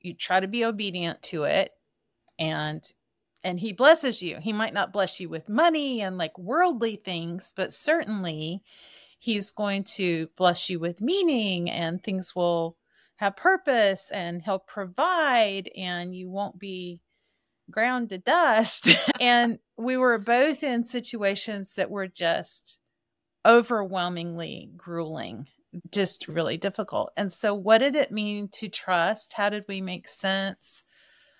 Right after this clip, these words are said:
of that? What did faith look like? I think, I think I went through a lot of stages. You were talking about the whole, he seems full of himself. I remember reading Hannah Whitehall Smith,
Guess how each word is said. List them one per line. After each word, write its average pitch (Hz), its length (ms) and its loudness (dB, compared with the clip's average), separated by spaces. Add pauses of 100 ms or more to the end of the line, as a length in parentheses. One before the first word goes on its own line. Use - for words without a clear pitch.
(160)
of 202 220 4
that? 185 480 4 (100)
What 185 200 -4
did 180 140 -6
faith 185 360 -8
look 247 240 -6
like? 226 340 2
I 196 120 0
think, 233 400 -4 (580)
I 214 80 0
think 254 280 -4
I 208 140 4
went 233 280 -4
through 196 340 -4
a 175 80 -4
lot 175 240 4
of 170 100 -2
stages. 175 540 -4
You 185 80 -6
were 175 60 -6
talking 170 420 -4
about 165 400 -4 (100)
the 190 140 0
whole, 170 440 -4 (640)
he 208 120 -4
seems 190 280 0
full 190 300 -2
of 202 140 -4
himself. 208 640 -2 (280)
I 233 80 6
remember 240 480 2
reading 190 600 -6 (460)
Hannah 247 220 2
Whitehall 208 360 2
Smith, 185 360 -4